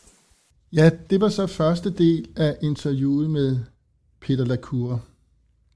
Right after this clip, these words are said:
om rigsretssagen mod Inger Støjberg. Anden del kommer næste fredag den tredje september,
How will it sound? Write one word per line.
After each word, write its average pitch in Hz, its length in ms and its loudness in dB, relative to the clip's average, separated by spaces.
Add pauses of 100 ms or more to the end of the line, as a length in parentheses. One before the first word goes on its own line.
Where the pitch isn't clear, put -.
(280)
om 127 140 0
rigsretssagen 139 720 -2
mod 127 220 -4
Inger 123 220 -10
Støjberg. 110 600 -6 (840)
Anden 214 320 0
del 160 240 0
kommer 139 440 -4 (300)
næste 151 340 -4
fredag 147 500 -2 (380)
den 117 300 -2 (240)
tredje 151 360 2
september, 175 720 -6